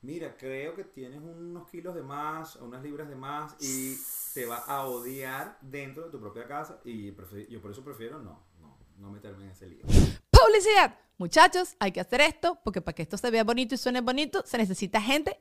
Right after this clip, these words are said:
Speaker 2: y platica. Y yo quiero comenzar agradeciéndoles a mi gente bella de Whiplash, que ellos más que una agencia, son un equipo de trabajo. Ellos me ayudaron a crear el nombre, el concepto del podcast, la imagen, el branding, animaciones.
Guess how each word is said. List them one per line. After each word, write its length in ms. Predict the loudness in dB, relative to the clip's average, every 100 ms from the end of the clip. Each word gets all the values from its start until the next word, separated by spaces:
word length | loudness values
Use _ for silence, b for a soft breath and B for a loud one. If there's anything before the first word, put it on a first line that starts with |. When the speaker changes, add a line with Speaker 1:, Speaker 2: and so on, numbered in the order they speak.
| 0
Speaker 2:
y 120 | 2
platica. 600 | 6 4 6 2 2 -12 B B
Y 80 | 0
yo 60 | 4
quiero 160 | 6
comenzar 360 | 4 4 2 2
agradeciéndoles 600 | 2 2 0 -2 -2 -2
a 40 |
mi 120 | -2
gente 240 | -2 -2 -2
bella 180 | 0 2
de 40 |
Whiplash, 560 | 4 4 4 2 -2 0
que 80 | -2
ellos 160 | -2
más 240 | 0 0 0
que 80 | -2
una 140 | -2
agencia, 600 | -2 0 0 0 0 0 B B B
son 280 | 0 0 0
un 80 | -2
equipo 420 | -2 -4 -2 0
de 120 | 0
trabajo. 380 | -2 -2 -2 0
Ellos 160 | 0
me 80 | 0
ayudaron 380 | 0 2 2 0
a 80 | -4
crear 240 | -4 -2
el 180 | -2 4
nombre, 380 | 8 8 8 2
el 80 | 0
concepto 380 | -4 -4 -4 -4
del 100 | 4
podcast, 460 | 6 6 4 -2
la 60 | 0
imagen, 440 | 0 2 2 0
el 80 | 0
branding, 300 | 0 0 0
animaciones. 840 | -2 -2 -2 4 6 8 4 0